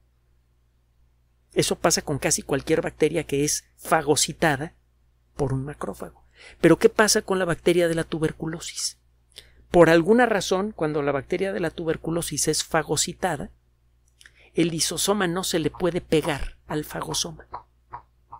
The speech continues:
En ningún momento las dos bolitas se unen para que las enzimas matadoras entren en contacto con la bacteria.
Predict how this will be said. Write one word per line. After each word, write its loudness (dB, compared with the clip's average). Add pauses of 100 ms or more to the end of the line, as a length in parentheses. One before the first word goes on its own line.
(1300)
En 2
ningún -2
momento 0
las -2
dos -4
bolitas -4
se -2
unen -2 (720)
para 2
que -4 (340)
las 2
enzimas 2
matadoras 0
entren -4
en -10
contacto -6
con -2
la -4
bacteria. -10